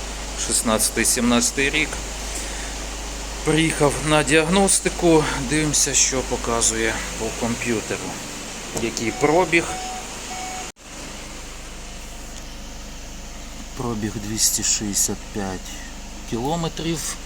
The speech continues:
горить чек. Так, що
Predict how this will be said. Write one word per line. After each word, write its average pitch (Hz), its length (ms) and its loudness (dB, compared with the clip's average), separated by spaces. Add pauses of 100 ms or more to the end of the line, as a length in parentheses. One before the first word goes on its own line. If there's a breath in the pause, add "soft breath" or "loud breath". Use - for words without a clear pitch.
(160)
горить 104 500 -4 (760)
чек. 147 320 0 (4000 loud breath)
Так, 101 760 -4
що - 240 -2